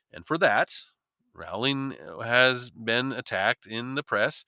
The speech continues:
and peers and individuals who have made millions off her books and have called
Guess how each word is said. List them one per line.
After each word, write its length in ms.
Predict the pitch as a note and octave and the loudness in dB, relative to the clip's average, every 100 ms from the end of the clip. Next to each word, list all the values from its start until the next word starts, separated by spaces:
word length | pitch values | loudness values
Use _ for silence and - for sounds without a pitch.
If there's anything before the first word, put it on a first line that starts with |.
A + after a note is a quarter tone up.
| - - - _ _ | -18 -20 -20 _ _
and 320 | D#2+ E2+ A#2 - | -14 -10 -10 -6
peers 540 | C#3 B2+ B2+ D#3 D3+ | 0 4 4 4 0
and 160 | G#2+ B2+ | -6 -4
individuals 680 | C3+ C3+ A#2 A#2+ B2 D3+ - | 0 0 0 -2 -2 -4 -4
who 160 | B2+ | -2
have 340 | A2+ A2+ A2+ - _ _ _ _ _ _ - | 2 4 2 -4 _ _ _ _ _ _ -10
made 340 | A#2+ B2+ B2+ | 2 2 2
millions 580 | B2 C3+ D3+ D3+ A2+ G#2 | 0 0 2 2 0 2
off 200 | G#2+ G2+ | 0 0
her 80 | F#2+ | -4
books 600 | F#2 A#2+ - - - - | -4 -4 -8 -8 -10 -12
and 280 | G#2 F#2 G#2 | -14 -12 -6
have 240 | A2 G#2+ - | -2 -4 2
called 400 | A#2 A#2+ A#2+ | 4 4 0